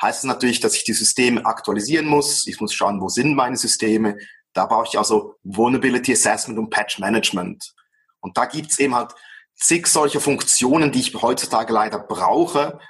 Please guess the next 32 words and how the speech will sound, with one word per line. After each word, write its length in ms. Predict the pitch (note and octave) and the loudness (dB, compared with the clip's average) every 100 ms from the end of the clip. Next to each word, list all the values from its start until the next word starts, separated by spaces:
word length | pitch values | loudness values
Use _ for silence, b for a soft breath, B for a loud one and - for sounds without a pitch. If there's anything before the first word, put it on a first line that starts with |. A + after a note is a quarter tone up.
| B | B
Und 560 | G#2 B2 B2 A#2+ - - | 0 2 2 0 -2 -2
das 180 | G#2 | -2
war 120 | A2+ A2+ | 0 0
auch 100 | - | -2
die 100 | B2+ | -4
Idee 240 | G#2 B2+ | 2 2
von 140 | C3+ | 2
Acronis, 540 | A#2+ A2 - A#2 C3 - | 0 0 0 2 2 0
dass 120 | - | 0
man 100 | A2 | 0
das 220 | G#2 - | 0 0
alles 240 | G2 A2 A#2 | 0 0 2
eben 200 | A#2+ G#2+ | 2 2
vereint 600 | G#2 - G#2 C3 C3 - | -2 0 0 0 -2 0
in 80 | |
eine 200 | G#2+ A#2 | 0 0
integrierte 680 | A#2+ D3 E3 F3 C#3+ C3+ B2+ | -2 0 0 0 2 2 2
Lösung, 440 | A2+ B2 C3+ C#3 C3+ B B B - | 2 4 4 2 -2 B B B -10
die 60 | - | -2
dann 160 | C3+ | 0
auch 160 | C3 C3 | 2 2
miteinander 560 | D3+ - B2 B2 B2 G#2 | 0 2 2 2 0 2
reden 320 | A#2+ C3 A#2 | 2 2 0
kann 260 | - G2 | 0 0
und 140 | F#2 F#2+ | -2 -2
sagen 280 | G2 G#2 G#2+ | 0 0 -2
kann, 180 | G#2 | -4
hey, 280 | F#2+ C3+ C3 B B B _ | 0 0 0 B B B _
da 140 | G2 | 0
hat's 180 | D3+ - | 0 -2
eine 80 | D3+ | -4
Schwachstelle, 800 | C#3+ D3 - C#3 C#3+ D3 D3 | -2 0 0 2 4 4 2